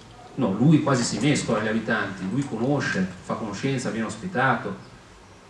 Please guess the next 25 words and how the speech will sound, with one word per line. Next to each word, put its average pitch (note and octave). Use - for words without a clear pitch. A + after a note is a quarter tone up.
lui F#3
quindi D#3
sente -
questa A#2
comunanza, B2+
queste, B2+
per A#2+
cui F#3+
questo E3+
per C3+
dire D#3+
che C#3+
dobbiamo D3
sentire, D3
dobbiamo C#3
avvertire C#3
questo, B2+
eh, A#2
dipinto E3
come E3
un D#3+
dipinto D#3
estremamente, A#2
estremamente A#2
sincero. G2+